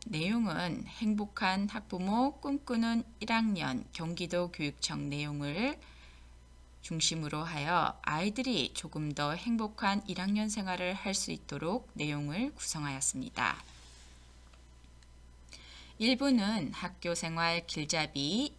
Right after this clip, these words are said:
이 부는 학교 생활 돋보기입니다. 학교 생활 길잡이 내용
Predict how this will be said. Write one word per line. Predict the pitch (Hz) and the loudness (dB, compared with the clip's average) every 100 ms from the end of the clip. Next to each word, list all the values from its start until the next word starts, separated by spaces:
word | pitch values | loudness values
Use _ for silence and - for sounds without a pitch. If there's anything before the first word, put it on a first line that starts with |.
| - | -6
이 | 160 156 | -4 -2
부는 | 151 151 151 175 | -2 0 -2 -4
학교 | 208 - 165 | -8 -6 -6
생활 | 156 147 160 226 311 302 | -4 0 4 4 2 -4
돋보기입니다. | 151 - 143 147 147 151 - - - - - - - - - - - - - - - - - - - - - - - - - - - - - - - - - - - - - - - | -14 -8 -6 -2 -2 -4 -4 -2 -2 -2 -8 -20 -20 -20 -20 -20 -20 -20 -20 -20 -20 -20 -20 -20 -20 -20 -20 -20 -20 -20 -20 -20 -20 -20 -20 -20 -20 -20 -20 -20 -20 -20 -20 -20 -16
학교 | - - 269 | -14 0 2
생활 | 262 233 226 226 226 | 4 6 8 8 6
길잡이 | 226 - 180 196 185 185 190 190 190 | 0 0 2 4 4 2 0 0 0
내용 | 156 147 147 196 | -2 0 2 2